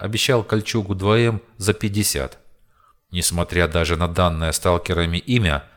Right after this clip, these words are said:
нормально казался торгаш, без гнилины. И хоть сам зоны не видел, все нюансы сталкерской жизни схватывал сразу, на лету. Где уж его выкопали ботаники, не знаю, но то, что это целиком и полностью их ставленник,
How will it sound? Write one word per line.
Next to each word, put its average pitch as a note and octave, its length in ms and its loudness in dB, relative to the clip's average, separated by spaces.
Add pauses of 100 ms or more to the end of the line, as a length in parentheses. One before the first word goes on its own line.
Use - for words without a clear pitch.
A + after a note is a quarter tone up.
(140)
нормально A2 440 0
казался E2+ 460 -2
торгаш, D#2+ 560 -2
без A2 180 0
гнилины. F2 540 -2 (880)
И E2+ 120 -2
хоть - 220 -4
сам E2+ 240 0
зоны F2 340 0
не F2 140 0
видел, F2 400 0 (280)
все C3 240 -2
нюансы A2 440 0
сталкерской G2 680 0
жизни G#2+ 380 -2
схватывал F2+ 560 0
сразу, D2+ 540 0
на A2 140 0
лету. E2+ 420 -4 (560)
Где D#2+ 280 -2
уж - 240 0
его A2 180 4
выкопали G2+ 500 0
ботаники, F#2+ 560 -2
не F#2+ 140 0
знаю, D2 480 -2 (400)
но F2+ 100 -6
то, F#2+ 160 0
что - 180 -2
это F2 140 0
целиком F2+ 520 -2
и G#2+ 120 -4
полностью E2 640 0
их G#2+ 260 -2
ставленник, F2+ 600 0